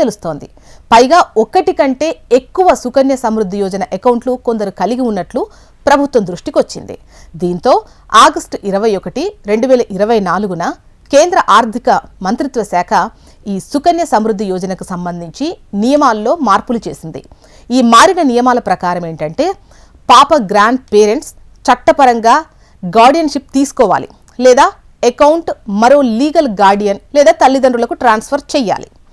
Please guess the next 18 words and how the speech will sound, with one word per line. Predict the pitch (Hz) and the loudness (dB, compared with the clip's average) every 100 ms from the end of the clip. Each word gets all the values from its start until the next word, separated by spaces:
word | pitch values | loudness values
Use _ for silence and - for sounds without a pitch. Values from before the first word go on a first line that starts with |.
| _ - - - 214 | _ -20 -20 -6 0
రెండు | 302 392 | 2 2
వేల | 392 339 | 0 0
పంతొమ్మిది | 226 233 254 233 226 254 - | 0 0 0 0 -4 -6 -8
సుకన్య | 240 277 269 254 | -2 0 0 0
సమృద్ధి | 202 208 190 196 | -4 -4 -4 -4
యోజన | 190 190 | -4 -6
చట్టం | 185 - 170 - | -8 -8 -8 -8
ప్రకారం | 151 147 233 440 _ _ _ - 202 | -6 -2 -2 -4 _ _ _ -2 2
రెండు | 285 392 339 | 4 4 2
లేదా | 214 233 262 220 | 2 2 2 0
అంతకంటే | 262 277 254 240 240 254 - - 254 | 0 0 0 -2 -2 -2 -6 -2 -2
ఎక్కువ | - 349 - | 0 -2 -2
సుకన్య | 240 254 254 226 | -4 -2 -2 -2
సమృద్ధి | 208 202 196 | -4 -2 -4
యోజన | 190 185 - 180 | -4 -4 -8 -6
అకౌంట్లు | 247 277 269 254 | 0 0 0 -4
కలిగి | 190 190 220 185 | -6 -4 -4 -4
ఉంటే | 160 175 | -6 -6